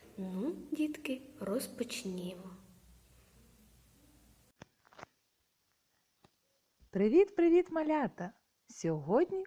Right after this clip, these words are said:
Speaker 2: у нас знову заняття з грамоти. І перед тим, як ми почнемо робити з вами звуковий аналіз, давайте пригадаємо, що таке звуки. Звуки ми чуємо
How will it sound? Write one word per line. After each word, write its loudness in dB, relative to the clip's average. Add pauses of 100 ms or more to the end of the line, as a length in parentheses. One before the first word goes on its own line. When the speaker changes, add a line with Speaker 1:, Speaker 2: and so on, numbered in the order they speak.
Speaker 2:
у -2
нас 2
знову -2
заняття -4
з -10
грамоти. -8 (1500)
І -4
перед -2
тим, 0 (180)
як -4
ми 2
почнемо -2 (120)
робити 0
з -12
вами -4
звуковий -8
аналіз, -4 (380)
давайте -4
пригадаємо, 0 (320)
що -2
таке -8
звуки. -8 (580)
Звуки 2
ми -8
чуємо -2